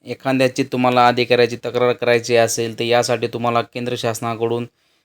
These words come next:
एक टोल फ्री क्रमांक जाहीर केलेला आहे. तो क्रमांक आहे चौदा पाच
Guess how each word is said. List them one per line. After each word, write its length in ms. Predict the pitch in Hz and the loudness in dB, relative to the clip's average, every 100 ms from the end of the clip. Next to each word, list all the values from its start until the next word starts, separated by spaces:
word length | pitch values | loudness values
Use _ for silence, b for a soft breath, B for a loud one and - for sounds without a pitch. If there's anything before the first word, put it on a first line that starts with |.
| _ | _
एक 160 | 131 127 | -10 -6
टोल 160 | 139 131 | -4 -4
फ्री 180 | - 135 | -4 -6
क्रमांक 520 | 131 127 131 131 127 | -2 2 2 0 -4
जाहीर 320 | 127 123 127 | -2 0 0
केलेला 360 | 123 127 127 127 | -2 -2 2 2
आहे. 260 | 131 139 147 _ _ _ - | 2 0 -6 _ _ _ -12
तो 60 | |
क्रमांक 500 | 127 131 131 135 131 | -2 2 2 2 0
आहे 320 | 143 127 139 | 0 2 0
चौदा 600 | 139 - 131 127 127 147 | -4 2 2 4 4 4
पाच 640 | 151 - 135 131 135 - | 2 -2 2 4 2 -4